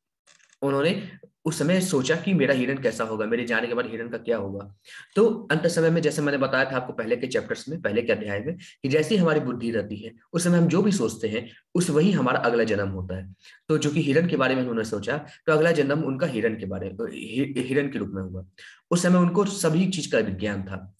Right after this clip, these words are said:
कि उन्होंने क्या गलती की थी। तो वो जाकर सिर्फ भगवान के मंदिर के सामने या साधु सा-, सन्यासियों की कुटी के सामने, मतलब कि उनके, अ,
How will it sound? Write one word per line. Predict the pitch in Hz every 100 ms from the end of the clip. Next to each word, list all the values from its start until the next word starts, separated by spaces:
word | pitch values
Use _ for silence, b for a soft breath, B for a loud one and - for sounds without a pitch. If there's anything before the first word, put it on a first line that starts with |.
| -
कि | 127
उन्होंने | 131 135 143
क्या | 135 123
गलती | 113 98 104
की | 98 95
थी। | 90 87 90 B B 151
तो |
वो | 143 160
जाकर | 135 131 170
सिर्फ | 170 139
भगवान | 113 110 110 113
के | 117
मंदिर | 104 104 113
के | 127
सामने | 110 123 - - 110 123
या | 147 -
साधु | - 104 135
सा-, | 123 104 120
सन्यासियों | 117 110 107 104 135
की | - -
कुटी | - -
के | 147
सामने, | 143 107 113 185
मतलब | 117 139
कि | 143
उनके, | 131 185 190 - 120
अ, | 120